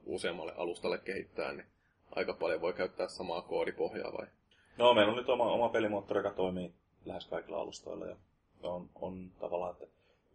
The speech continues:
Speaker 2: tämän pelimoottorin ansiosta me saadaan tehtyä Trineistä niin hienoja kuin mitä ne on. Ja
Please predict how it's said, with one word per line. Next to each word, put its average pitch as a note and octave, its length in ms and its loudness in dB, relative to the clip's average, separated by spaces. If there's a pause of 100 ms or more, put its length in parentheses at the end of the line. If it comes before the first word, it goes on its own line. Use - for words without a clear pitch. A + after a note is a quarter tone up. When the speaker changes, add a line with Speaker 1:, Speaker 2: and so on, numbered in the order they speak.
(280)
Speaker 2:
tämän G2+ 160 2
pelimoottorin G2 500 2
ansiosta F#2+ 280 -4
me F#2+ 60 -6
saadaan F#2 280 0
tehtyä F2+ 340 -4
Trineistä E2+ 460 -10
niin F2 80 -12
hienoja E2+ 260 -12
kuin F2+ 100 -20
mitä F2+ 180 -12
ne F2+ 160 -10
on. F2+ 220 -14
Ja E2 100 -12